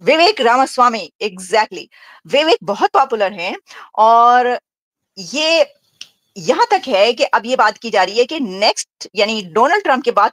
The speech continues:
कौन president होगा, तो दो लोगों के नाम आ रहे हैं, बल्कि दो तीन के नाम आ रहे हैं। एक तो है विवेक और दूसरे हैं Elon। अब मैं आपको बताती हूँ कि Elon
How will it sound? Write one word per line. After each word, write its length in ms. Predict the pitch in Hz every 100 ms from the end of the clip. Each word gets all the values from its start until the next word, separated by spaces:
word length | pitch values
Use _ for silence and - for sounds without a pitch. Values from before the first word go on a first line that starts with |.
| -
कौन 160 | 226
president 400 | 233 196 208 208
होगा, 360 | 202 190 220 247
तो 220 | - 226
दो 220 | 196 220
लोगों 240 | 240 226 233
के 80 |
नाम 260 | 285 294 311 262
आ 100 | 226
रहे 260 | 233 240
हैं, 160 | 277 - - - -
बल्कि 200 | 247 247
दो 200 | 214 220
तीन 200 | 294 392
के 120 | 339
नाम 200 | 175 156
आ 80 | -
रहे 120 | -
हैं। 60 | _ _ _ _ -
एक 200 | 254 262
तो 60 | 381
है 180 | 349
विवेक 440 | 262 202 220 - -
और 120 | 208 240
दूसरे 300 | 214 - 220
हैं 160 | 214 -
Elon। 360 | 175 151 131 _ _ _ _ _ _ -
अब 80 | 359
मैं 260 | 311 269
आपको 280 | 339 403 -
बताती 360 | 269 262 214 254
हूँ 200 | 269 277
कि 180 | 269 262 -
Elon 580 | 196 202 202 226 285 285